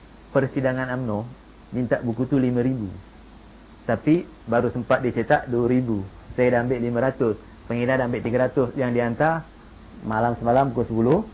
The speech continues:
cuma seribu dua ratus. Bermakna kalau kita dah cetak siap semua, setiap beg dia orang ada buku tu yang,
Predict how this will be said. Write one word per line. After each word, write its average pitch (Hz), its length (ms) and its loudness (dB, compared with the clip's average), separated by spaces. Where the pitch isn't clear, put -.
cuma 113 180 0
seribu 135 480 0
dua 113 240 0
ratus. 85 240 -12
Bermakna 156 320 2
kalau 180 720 6
kita 156 160 2
dah 151 120 4
cetak 160 300 4
siap 151 160 2
semua, 135 400 -2
setiap 175 240 -2
beg 143 240 -2
dia 143 80 6
orang 160 280 4
ada 127 360 0
buku 120 280 -6
tu 87 120 -12
yang, 110 320 -4